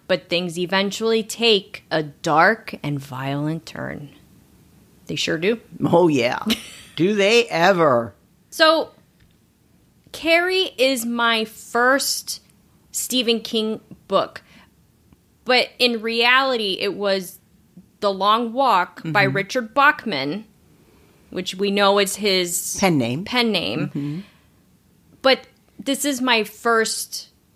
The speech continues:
Speaker 1: real, quote unquote, right, real Stephen King
Speaker 2: Yeah, penned
Speaker 1: book.
Speaker 2: under the name Stephen King.
Speaker 1: I remember when you gave me this book, I
Speaker 2: Mm-hmm.
Speaker 1: think that the one I s-,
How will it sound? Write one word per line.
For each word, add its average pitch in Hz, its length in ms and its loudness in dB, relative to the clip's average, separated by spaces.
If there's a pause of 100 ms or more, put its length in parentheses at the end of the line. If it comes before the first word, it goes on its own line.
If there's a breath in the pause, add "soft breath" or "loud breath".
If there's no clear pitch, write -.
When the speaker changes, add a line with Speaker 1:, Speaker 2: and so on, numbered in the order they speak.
(120)
Speaker 1:
real, 196 800 4
quote 190 220 -2
unquote, 170 540 -4
right, 156 240 -6
real 175 480 -2
Stephen 175 420 -8
King 151 400 -12
Speaker 2:
Yeah, 302 140 -2
penned 208 380 0
Speaker 1:
book. 214 80 6
Speaker 2:
under 208 220 4
the 180 120 2
name 147 320 0
Stephen 131 380 -6
King. 196 360 -4 (260)
Speaker 1:
I 208 60 2
remember 226 360 2
when 247 220 0
you 208 100 -4
gave 214 340 2
me 277 140 0
this 277 220 -4
book, 302 420 0 (100)
I - 60 -10
Speaker 2:
Mm-hmm. 143 280 0
Speaker 1:
think 285 180 0
that 277 180 2
the 247 80 0
one 233 220 -2
I 226 80 2
s-, - 180 -8